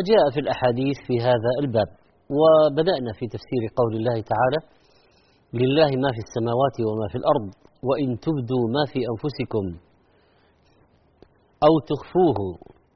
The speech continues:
يحاسبكم به الله، فيغفر لمن يشاء ويعذب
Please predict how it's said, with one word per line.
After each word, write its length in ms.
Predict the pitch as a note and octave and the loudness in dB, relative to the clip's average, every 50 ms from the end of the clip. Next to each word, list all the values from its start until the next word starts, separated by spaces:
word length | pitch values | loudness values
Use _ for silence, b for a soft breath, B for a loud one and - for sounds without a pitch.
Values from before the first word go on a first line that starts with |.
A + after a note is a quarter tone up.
| _ _ _ _ - B2 | _ _ _ _ -6 -2
يحاسبكم 600 | A2+ - C#3+ C#3 B2+ - E3+ D3+ - - C#3+ B2+ A#2+ C3 | 0 2 2 2 2 0 -4 -4 -2 -2 -2 -2 -2 0
به 100 | C3 B2+ B2 | 0 0 0
الله، 240 | A#2 B2 B2+ - A2+ - - _ _ _ _ _ _ _ _ _ b b b b b b b b b b b b b b b - | 0 2 2 0 0 -2 -10 _ _ _ _ _ _ _ _ _ b b b b b b b b b b b b b b b 0
فيغفر 500 | - C3+ D#3 E3+ E3+ D3+ A#2+ - E3 E3 D3+ C#3+ C#3 | 2 4 4 4 4 2 0 0 2 2 2 2 0
لمن 220 | D3 D3 D3 C#3 B2 A2 A2+ | 0 0 0 0 0 0 -2
يشاء 380 | A2 - - - C3 C#3 C#3+ B2+ - C3+ B2 | -4 -4 -2 0 2 2 2 2 0 0 0
ويعذب 600 | A#2 A2+ A2 A2+ A2 B2+ C3 B2+ A#2+ A#2+ B2+ A#2+ | 0 2 2 2 0 0 0 -2 -2 -2 -2 -2